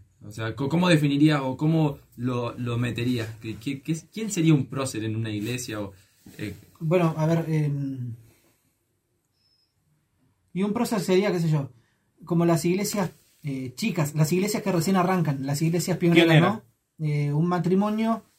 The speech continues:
Speaker 2: que se establece en una ciudad y empieza a predicar del evangelio y empieza a predicar en el barrio y recibe familias en su casa y en, porque no, no es que hay un, viene una iglesia de alguna ciudad y planta tremenda iglesia de cuatro manzanas, no, siempre se arrancan con casas.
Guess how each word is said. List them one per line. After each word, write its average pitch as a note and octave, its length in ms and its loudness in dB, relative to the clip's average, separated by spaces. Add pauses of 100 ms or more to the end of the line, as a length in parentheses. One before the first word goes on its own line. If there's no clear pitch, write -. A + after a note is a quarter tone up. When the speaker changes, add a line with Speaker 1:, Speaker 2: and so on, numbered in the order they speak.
(100)
Speaker 2:
que D#3 120 -4
se D#3+ 100 0
establece D#3+ 360 0
en F#3+ 80 2
una F#3 120 0
ciudad G#3+ 400 -4 (220)
y D#3 120 -2
empieza D#3+ 320 2
a D#3 40 0
predicar E3 380 2
del F3+ 120 0
evangelio G3 680 -2 (240)
y D3+ 120 -2
empieza D#3 340 0
a D3 40 0
predicar D3 460 -2
en D3+ 140 2
el D3 100 4
barrio F#3 580 0 (220)
y E3+ 120 0
recibe G3+ 560 0
familias G3+ 520 0
en C4 100 4
su F3 160 0
casa A#3 420 0 (500)
y D#3+ 120 -2
en, D#3 160 0
porque E3 260 2
no, G#3 480 2
no A3 140 -2
es A3 160 -2
que F#3+ 120 -4
hay F#3 100 2
un, E3+ 160 2
viene F3+ 180 2
una E3 140 2
iglesia E3+ 300 0
de - 20 0
alguna D#3+ 220 0
ciudad D#3 260 0
y D#3 160 2
planta D#3 480 -2
tremenda D#3+ 340 0
iglesia D#3 320 0
de C#3+ 60 -4
cuatro D#3+ 220 -2
manzanas, D3 320 2
no, E3+ 500 0
siempre G3+ 300 -2
se F3+ 80 0
arrancan F3 380 0
con D3+ 240 2
casas. D#3 520 -6